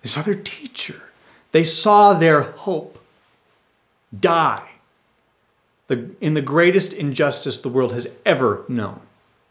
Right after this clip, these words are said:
And one of these women was Mary Magdalene.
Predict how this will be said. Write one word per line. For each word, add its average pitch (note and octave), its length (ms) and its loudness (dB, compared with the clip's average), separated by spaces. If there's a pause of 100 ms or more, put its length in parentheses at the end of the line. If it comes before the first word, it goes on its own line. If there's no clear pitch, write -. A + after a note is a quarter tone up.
(2750)
And G2+ 160 -8
one D#3 120 0
of F#3+ 100 0
these D3 180 -4
women G2 380 -8 (1300)
was - 160 -8
Mary A#2 220 -2
Magdalene. G#2+ 640 -6